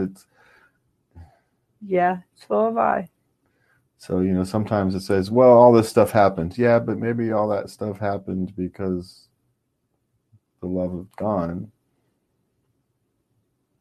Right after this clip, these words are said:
Speaker 2: So the love was gone first, and then
Speaker 1: Maybe.
Speaker 2: the
Speaker 1: Maybe the love was gone. Maybe the love went first, and then the resentment and all the
Speaker 2: Yeah,
Speaker 1: other stuff
Speaker 2: stuff
Speaker 1: built up.
Speaker 2: happened.
Speaker 1: And so it's, it's hard to know.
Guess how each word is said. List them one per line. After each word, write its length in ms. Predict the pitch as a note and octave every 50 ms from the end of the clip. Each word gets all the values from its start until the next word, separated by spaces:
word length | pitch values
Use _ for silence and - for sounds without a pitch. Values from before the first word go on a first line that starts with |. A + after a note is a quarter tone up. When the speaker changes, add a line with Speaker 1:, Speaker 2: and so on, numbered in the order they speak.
| _ _ _ _ _ _ _ _ _ _ _ _ _ _ _ _
Speaker 2:
So 280 | _ - - G#3 G3+
the 140 | F3+ F#3+ F#3+
love 260 | G3 G3 F#3+ G3 F#3+
was 220 | F#3+ G3+ G#3 G3+ -
gone 360 | - - F#3 F#3 F#3 F#3 G3
first, 680 | - - G#3+ G3+ G3 - F#3+ - - - - - -
and 200 | - - F3 E3
then 140 | F3 F#3+ F3+
Speaker 1:
Maybe. 100 | F#3 F#3
Speaker 2:
the 360 | F3 E3+ F3 F3 F#3+ F#3 F3 - _ _ _ _ _ _ _ -
Speaker 1:
Maybe 180 | - F#2+ G2 F#2+
the 80 | F#2+
love 240 | F#2 F#2+ G2 F#2+ F#2+
was 160 | F#2+ F2+ F2+
gone. 240 | - F2+ F2+ F2+ E2
Maybe 200 | F#2 F#2 F#2 F2+ - -
the 60 | -
love 260 | F2 F2+ F2+ F2+ F2 F2+
went 240 | F#2+ F#2 F2+ -
first, 520 | - - A2+ G#2+ G2+ F#2+ F#2+ F#2+ - - -
and 180 | F2+ F2+ F2+ F2+
then 240 | F2+ F2+ F2+ F2+ F2+
the 100 | F2 F2
resentment 840 | F2 F2 E2+ E2+ E2+ E2 - - - - D#2+ E2 D#2+ E2 - _
and 200 | - E2 E2 A2+
all 120 | D#3 D#2+ -
the 60 | D#3
Speaker 2:
Yeah, 160 | D3+ D3 C#3 - D3
Speaker 1:
other 140 | - D#3+ -
stuff 280 | - D#2+ D#2+ - -
Speaker 2:
stuff 320 | - - - E3+ F3 F3 -
Speaker 1:
built 100 | D#3+ D#3
up. 120 | D#3 -
Speaker 2:
happened. 420 | - D#3 - - - - - D#3+ - _ _ _ _ _ _ _ _ _ _ _ _ _ _ _ _
Speaker 1:
And 220 | - F2+ F2+ F2+ F#2
so 160 | - G#2+ A2
it's, 220 | G#2 - - - _ _ _ _ _ _ _ _ _ _ _ _ _ _ -
it's 280 | - - - - -
hard 280 | - - - - - -
to 80 | -
know. 500 | - - C2 C2+ C#2 C#2 C#2 C#2 - D2+